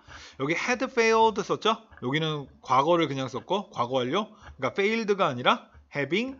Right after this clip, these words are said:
failed. 자, having been weakened by successive storm, 연속적인 폭풍에 의하여 약화되어지면서 그 다리는 더 이상은 안전하지 않습니다.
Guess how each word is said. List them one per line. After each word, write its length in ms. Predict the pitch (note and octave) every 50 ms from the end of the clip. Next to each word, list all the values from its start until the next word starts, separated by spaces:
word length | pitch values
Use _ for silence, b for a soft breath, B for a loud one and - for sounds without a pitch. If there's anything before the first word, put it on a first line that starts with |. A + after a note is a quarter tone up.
| _ _ _
failed. 460 | - E3 D#3+ D3 A#2 F2 E2+ - - _ _ _ B B B B B B B B B B B B B B B
자, 180 | - F3 D3 C3+
having 280 | - - A3 A#3+ C4 C4+
been 220 | B3+ C4 B3 F3+ C#3+
weakened 300 | D3 D3+ D#3 - - C3+
by 140 | C3+ C#3 C#3+
successive 560 | C#3 - C#3+ - - D#3 C#3+ - - D3+ C#3+
storm, 480 | C3+ - - D#3+ D3 C3 C3+ E3+ E3+
연속적인 680 | A#2 A#2+ C#3 D#3 D#3 G#3+ G#3 G#3+ G#3+ G3+ F#3+ G3 G3 F#3+
폭풍에 420 | - G#3 - - - B3 B3 A#3
의하여 720 | A3 E3 C3 B2+ B2+ B2 B2 B2+ C#3 D#3 F#3+ A3 B3 A#3 C#3
약화되어지면서 1300 | A2+ G2+ - - - F3+ F#3 F3+ F3+ F3 F3 E3+ - C3 A#2+ A2+ A2 A2 A2 D#3 E3 D3+ C3 A2+ -
그 140 | - - C3+
다리는 560 | B2+ - - G#2+ A#2+ B2 D3+ G#3 C4 C4+ A3+ -
더 200 | - - B2 C#3
이상은 460 | F#3 G3 F#3+ F#3 F#3 F#3+ F#3+ F#3 F3
안전하지 520 | G#2+ G2+ A#2 B2 C3 B2+ A#2+ G#2+ G2 B2 C#3+
않습니다. 540 | D#3 D#3+ D#3 D#3+ E3 F3 F3 C3 - -